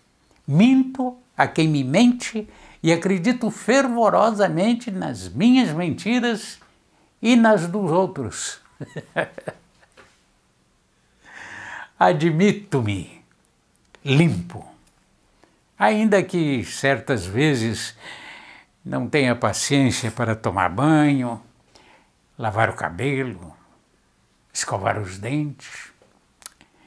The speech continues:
Confirmo-me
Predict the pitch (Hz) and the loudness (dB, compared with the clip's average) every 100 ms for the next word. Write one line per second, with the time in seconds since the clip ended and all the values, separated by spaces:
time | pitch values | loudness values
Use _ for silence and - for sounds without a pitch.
0 | _ _ _ _ _ _ _ _ _ _ | _ _ _ _ _ _ _ _ _ _
1 | _ _ _ _ _ _ _ _ - 165 | _ _ _ _ _ _ _ _ 0 2
2 | 147 - 196 175 151 151 135 127 110 85 | 2 2 2 4 2 2 2 0 0 -6